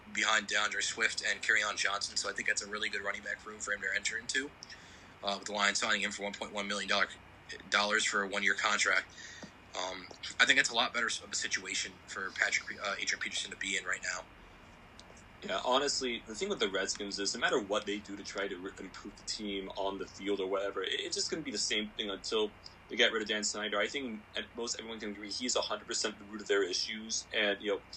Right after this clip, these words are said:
Speaker 2: and there's so much drama with that team. You know, it's, even with the name change that happened this offseason, you know, people have been asking him to do that for years and years and years. And he,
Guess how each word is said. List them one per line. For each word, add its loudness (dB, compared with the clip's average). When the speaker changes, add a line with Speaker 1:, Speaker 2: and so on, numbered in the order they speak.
Speaker 2:
and -2
there's 4
so 2
much -2
drama -2
with -6
that -2
team. -6
You -4
know, -2
it's, -8
even -4
with 0
the 2
name 0
change -6
that -2
happened -2
this -2
offseason, -2
you -2
know, 0
people -6
have -10
been -4
asking -2
him -8
to -16
do -8
that -2
for -4
years -4
and -8
years -6
and -12
years. -4
And -4
he, -12